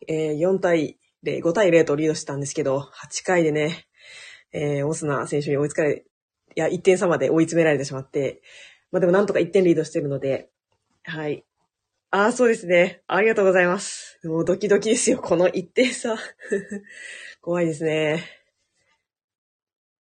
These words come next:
誰かな。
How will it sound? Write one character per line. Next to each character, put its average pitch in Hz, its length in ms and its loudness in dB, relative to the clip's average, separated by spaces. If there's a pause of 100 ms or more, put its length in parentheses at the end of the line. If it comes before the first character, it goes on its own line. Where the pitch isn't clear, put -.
(1700)
誰 147 200 -12
か - 180 -20
な。 - 100 -20